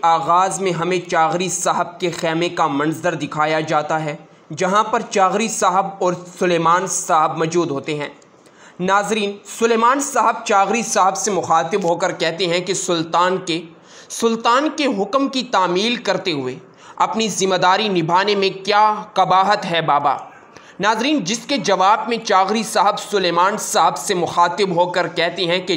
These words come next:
जब, जब तुम्हारा भाई मुश्किल में था तो उसकी मदद ना करना, वो असल कबाहत है, बिल्कुल जैसा तुम सोच रहे हो।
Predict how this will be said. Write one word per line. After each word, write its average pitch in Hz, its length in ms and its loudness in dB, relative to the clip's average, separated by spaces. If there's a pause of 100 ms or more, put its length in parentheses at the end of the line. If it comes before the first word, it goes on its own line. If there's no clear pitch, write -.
जब, - 260 -2 (760)
जब 277 300 0
तुम्हारा 240 520 4
भाई 202 320 2
मुश्किल 202 440 0
में 196 180 -2
था 170 180 2 (340)
तो 220 60 2 (180)
उसकी 247 340 -4
मदद 196 480 0 (160)
ना 170 300 2
करना, 151 340 0 (320)
वो 202 220 2 (180)
असल 202 380 0
कबाहत 170 520 2
है, 160 160 -4 (400)
बिल्कुल 240 380 0
जैसा 202 480 2
तुम 202 260 0 (180)
सोच 196 500 0
रहे 143 220 0
हो। 147 220 -4